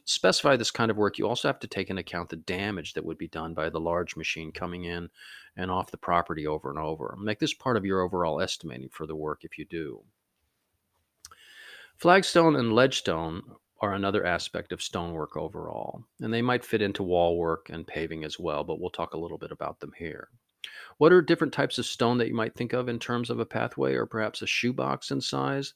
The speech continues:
That would be ledgestone in particular. It's a larger form of flagstone by type overall and can be quite thick, as wide and as deep as two feet as a rectangle or more.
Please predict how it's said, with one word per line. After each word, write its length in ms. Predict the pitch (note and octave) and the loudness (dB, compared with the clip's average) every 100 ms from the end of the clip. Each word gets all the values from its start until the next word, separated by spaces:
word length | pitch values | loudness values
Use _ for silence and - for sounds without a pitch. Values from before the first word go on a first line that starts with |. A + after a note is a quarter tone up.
| - | -8
That 100 | B2 | -6
would 100 | A#2+ | -4
be 100 | A2+ | -2
ledgestone 640 | G2+ G#2 G2 - D#2+ D#2 | 0 0 0 -2 -4 -4
in 80 | - | -8
particular. 680 | F2+ - F2+ - B1+ C2 - - - - - | -8 -6 -6 -6 -8 -8 -10 -18 -20 -12 -6
It's 120 | G#2+ | 0
a 40 | |
larger 440 | A2 A2+ C3 B2+ B2 | 2 6 6 6 0
form 420 | - D#2+ D#2+ D#2+ | -2 -2 -2 -6
of 100 | D#2 | -8
flagstone 680 | - F2 E2 - E2+ E2+ F2 _ _ _ _ - | -2 0 0 -4 -6 -6 -10 _ _ _ _ -4
by 120 | F#2 | -4
type 260 | F#2 F#2 F2+ | 0 0 0
overall 640 | F2 F2+ F2+ D2+ A#1+ C2 | 0 0 0 0 0 -2
and 100 | F2+ | -4
can 120 | - A2+ | -2 -2
be 100 | A#2+ | -2
quite 260 | - A#2+ | -4 -4
thick, 480 | - - G#2 - - _ - | -4 0 0 -2 -16 _ -10
as 160 | F#2 | -6
wide 380 | G2 F#2 G2 G#2 | 2 4 6 4
and 120 | F#2+ | 0
as 140 | F#2 - | -2 -4
deep 260 | D#2+ D#2+ | -6 -4
as 120 | D#2+ | -6
two 180 | - F2+ | -6 -8
feet 420 | - E2+ E2+ F2+ - _ | -8 -6 -4 -6 -10 _
as 140 | G#2 F2 | -8 -4
a 60 | |
rectangle 520 | F2 F2 - D2 D#2 E2+ | -2 -2 -4 -8 -6 -4
or 100 | F2+ | -4
more. 440 | F#2 F2+ - - | -2 -2 -4 -8